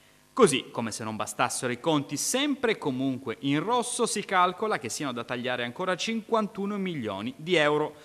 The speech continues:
Fondi europei riferiti al periodo duemilasette duemilatredici e non ancora trasferiti al Piemonte, che la regione, salvo colpi di scena, non vedrà più. Risorse finite nel radar dei tecnici del Ministero dell'Economia e delle Finanze,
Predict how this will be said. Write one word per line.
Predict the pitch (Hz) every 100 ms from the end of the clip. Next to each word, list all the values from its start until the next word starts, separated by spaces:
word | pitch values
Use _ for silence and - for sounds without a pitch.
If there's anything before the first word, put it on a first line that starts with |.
| - -
Fondi | - 233 208
europei | 170 147 123 107 104 -
riferiti | 120 117 117 117 110 107
al | 104
periodo | 113 113 110 110
duemilasette | 107 110 104 - 117 107 107
duemilatredici | 98 113 117 139 143 131 127 143 -
e | 202
non | 226
ancora | 202 220 220
trasferiti | 196 175 - 165 165
al | 151
Piemonte, | 156 151 139 127 120 131 - -
che | 104
la | 95
regione, | 120 117 104 98 127 -
salvo | - 87 90
colpi | 87 98 95
di | 107
scena, | 135 - 113 131 - -
non | - 190 240
vedrà | 208 135 104 -
più. | - 123 92 - - - -
Risorse | 139 147 123 117 -
finite | 110 117 110
nel | 107 104
radar | 107 127 113 113
dei | 113 107
tecnici | 151 156 160 151
del | 143 143
Ministero | 147 139 - 147
dell'Economia | 139 135 135 139 135 139 135
e | 135
delle | 131 131
Finanze, | 143 135 127 120 135